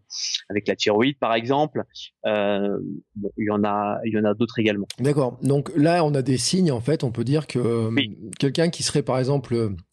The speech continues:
Speaker 2: régulièrement blessé, on va dire une tendinite régulière, des choses comme ça. Parce que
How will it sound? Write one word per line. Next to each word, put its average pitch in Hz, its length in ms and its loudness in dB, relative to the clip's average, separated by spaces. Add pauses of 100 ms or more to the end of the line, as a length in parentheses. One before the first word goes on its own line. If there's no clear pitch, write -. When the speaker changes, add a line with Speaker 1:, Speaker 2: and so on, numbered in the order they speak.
(100)
Speaker 2:
régulièrement 131 640 0
blessé, 120 540 0
on 98 80 -6
va 98 60 -2
dire 104 240 0
une 98 140 0
tendinite 110 420 0
régulière, 110 440 0
des 95 80 -2
choses 95 160 -6
comme 120 80 0
ça. 160 60 2
Parce 190 120 -2
que - 160 -4